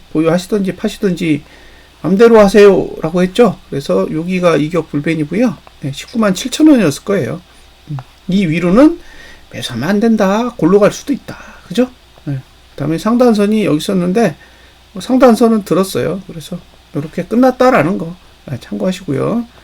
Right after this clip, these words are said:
그래서 저렇게 이격을 넘어서면, 예, 보유 여부다. 더 갈 수도 있지만 밀리면 물린다. 이런 얘기죠. 음. 자, 지금 쓸 수 있는 하단선은 다 쓴 거예요.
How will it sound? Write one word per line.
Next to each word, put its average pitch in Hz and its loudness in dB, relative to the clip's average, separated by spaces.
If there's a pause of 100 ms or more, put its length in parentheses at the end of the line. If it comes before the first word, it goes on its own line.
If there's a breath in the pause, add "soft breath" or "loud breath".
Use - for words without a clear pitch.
(380 soft breath)
그래서 151 -6
저렇게 165 -2
이격을 190 6
넘어서면, 214 4 (720 soft breath)
예, 120 -6
보유 226 6
여부다. 165 2
더 139 -2
갈 185 4
수도 - -6
있지만 208 -4
밀리면 220 2
물린다. 185 -6
이런 202 -4
얘기죠. 190 -12 (400)
음. 151 -4 (2250 soft breath)
자, 165 0
지금 220 6
쓸 320 4
수 302 4
있는 247 6
하단선은 226 6
다 - -8
쓴 240 2
거예요. 165 6